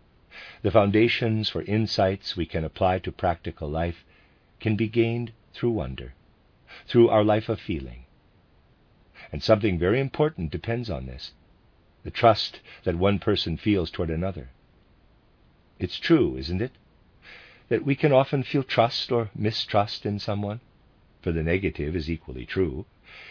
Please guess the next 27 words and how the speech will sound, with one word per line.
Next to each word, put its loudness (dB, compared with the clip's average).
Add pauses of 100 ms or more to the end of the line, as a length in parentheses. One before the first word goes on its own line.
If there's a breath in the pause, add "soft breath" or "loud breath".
(240 loud breath)
before 4
we 2
encompass -4
them -6
in -6
thoughts 0
and -4
concepts -6
with -2
our 2
rational -4
mind? -6 (2000 loud breath)
People 4
often 0
regret 2
that -4
they 0
didn't, -4
quote, -2 (140)
"trust -2
their 0
instincts," -8
close -8
quote, -12 (160)
their 2
first -4
impressions, -6